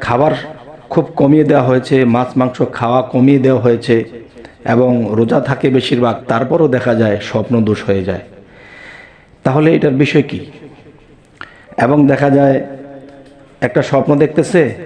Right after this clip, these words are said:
একটা সুন্দরী রূপসীর পিছনে পিছনে যাচ্ছে, তাকে দেখতেছে, তাকে ছুঁইতেছে, তাকে ধরতেছে, এরকম কিছু স্বপ্ন দেখার পরেও দেখা যায় স্বপ্নদোষ হয়ে যায়। দেখা যায় একটা জিনিস হলো ধর্ষণ, পরে হবে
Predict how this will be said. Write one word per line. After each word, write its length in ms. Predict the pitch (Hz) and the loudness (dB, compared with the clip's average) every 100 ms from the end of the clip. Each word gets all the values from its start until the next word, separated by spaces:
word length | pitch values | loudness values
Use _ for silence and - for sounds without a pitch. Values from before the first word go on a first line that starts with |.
| - - 131 | -18 -10 -6
একটা 240 | 127 139 | -2 -2
সুন্দরী 460 | - 135 131 131 131 | 0 2 4 4 4
রূপসীর 480 | 123 139 - 135 | 2 0 0 -2
পিছনে 340 | - 123 127 123 | 0 0 0 0
পিছনে 340 | 123 123 120 | -2 -2 0
যাচ্ছে, 360 | 117 117 - 113 | 0 -2 -2 -4
তাকে 260 | 120 110 | -2 -4
দেখতেছে, 580 | 107 117 113 120 - 113 | -2 -2 -2 -4 -2 -2
তাকে 320 | 107 113 - | -2 -4 -4
ছুঁইতেছে, 880 | 110 - 120 - 117 - 110 113 110 - - - - | -4 -2 0 0 -2 0 0 -2 -12 -20 -20 -20 -8
তাকে 240 | 123 117 123 | -6 -2 -2
ধরতেছে, 560 | 104 113 117 113 123 | -2 -2 -2 -2 -2
এরকম 320 | 104 127 127 151 | -2 -2 0 -2
কিছু 220 | 143 151 | -2 -4
স্বপ্ন 400 | - 117 - 127 | -2 -4 0 0
দেখার 240 | 123 139 135 | 0 -2 -4
পরেও 320 | 143 139 107 - 110 - - - - - | -2 0 0 -2 -12 -20 -20 -20 -16 -6
দেখা 220 | 113 123 | -2 -2
যায় 240 | 117 107 101 110 107 117 110 - | -2 -2 -4 -10 -20 -20 -18 -8
স্বপ্নদোষ 520 | - 123 127 113 101 101 | -6 -2 0 -2 -4 -6
হয়ে 120 | 92 | -6
যায়। 200 | 87 - - - - - - - - - - | -8 -14 -20 -20 -20 -20 -20 -20 -20 -20 -6
দেখা 220 | 120 151 | -2 0
যায় 140 | 151 147 | 2 2
একটা 140 | - 156 | 2 0
জিনিস 300 | 147 143 160 | 2 2 2
হলো 180 | 123 117 - - - - - - - - 101 | 2 0 -6 -18 -20 -20 -20 -20 -20 -6 -2
ধর্ষণ, 520 | 113 131 - 160 160 - | 0 0 0 0 0 -2
পরে 180 | 135 123 | 0 0
হবে 360 | 135 139 143 | 2 2 0